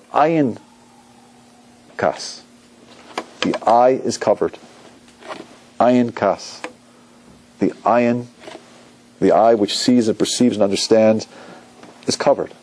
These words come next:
Meaning what? I'm not thinking. Because if I would think, I would realize nothing in this world happens unless God wants it. Therefore, this must be God's will. It must be a test. And my response has to be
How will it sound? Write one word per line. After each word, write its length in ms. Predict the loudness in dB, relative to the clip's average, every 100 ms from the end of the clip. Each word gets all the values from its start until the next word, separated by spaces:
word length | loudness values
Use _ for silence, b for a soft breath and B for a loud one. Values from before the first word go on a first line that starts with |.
| -20 -20 -20 _
Meaning 220 | -4 -2 2
what? 180 | 2
I'm 100 | 2
not 180 | 0 0
thinking. 280 | -2 -4 -10 -18 _ _ _ -20 B B B B -18 -8
Because 240 | -4 -2
if 100 | 0
I 100 | 0
would 120 | 0
think, 400 | -2 0 0 -2 -14 -16 -4
I 80 | -2
would 120 | 2
realize 540 | 4 4 4 2 -6 -20 B B B -2
nothing 260 | 0 0 -2
in 60 |
this 180 | -4 0
world 160 | 0 2
happens 340 | 2 0 -2
unless 200 | -4 -2
God 200 | 0 -2
wants 320 | 2 2 0
it. 160 | -8 -10 -20 _ B B B B B B -2
Therefore, 280 | 0 2 0
this 220 | -2 0
must 260 | -2 -2 -4
be 100 | 0
God's 280 | 0 0
will. 260 | 2 4 4
It 60 | 2
must 220 | -4 -2
be 80 | -2
a 40 |
test. 460 | 0 -2 -2 -10 -18 -20 B B B B B B B _ -8
And 140 | -2
my 100 | 0
response 560 | 0 0 0 0 0 0
has 200 | -2 -2
to 80 | -2
be 320 | 2 2 0